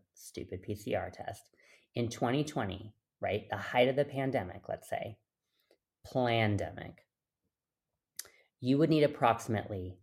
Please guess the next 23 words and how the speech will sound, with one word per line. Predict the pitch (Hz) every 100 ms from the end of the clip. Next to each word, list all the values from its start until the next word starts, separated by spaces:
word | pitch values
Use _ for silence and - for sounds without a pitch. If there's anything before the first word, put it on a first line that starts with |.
| -
twelve | - 120 113 135
milligrams | 147 156 156 165 175
a |
day | 208 123 107 113
for | 127
five | - 92 110
days, | 107 87 101 - _ _ _ _ _
okay, | - 95 - _ _ _ _ _ _ _ -
for | 135
a | 127
grand | 117 120 131 175
total, | 180 131 101 101 117 - _ _ _ _ _ _ -
a | 143
grand | 147 143 156 180 190
total | 190 175 127 131 - _ _ _ -
of | 113 107
twenty-eight | - 120 127 139
dollars | 113 107 107
and | 113
forty-five | 107 110 104 87
cents | - -
a | -
person. | 107 110 -